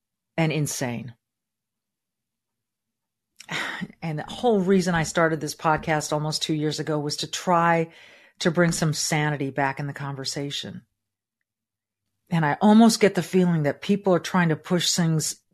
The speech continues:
push that pendulum so far in one direction toward insane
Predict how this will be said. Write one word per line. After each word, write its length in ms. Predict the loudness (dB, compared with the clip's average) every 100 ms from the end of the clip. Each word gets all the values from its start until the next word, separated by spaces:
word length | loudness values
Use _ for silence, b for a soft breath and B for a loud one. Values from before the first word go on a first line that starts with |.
| _
push 220 | -6 -4
that 200 | -2 -4
pendulum 400 | -4 -4 -4 -4
so 560 | -2 0 0 0 4 4
far 480 | 6 4 4 -2 -14 b b b b
in 180 | 4 4
one 180 | 4 2
direction 520 | 0 -2 -2 -6 -8
toward 360 | 0 2 2
insane 840 | 2 -2 -2 -4 -4 -4 -4 -10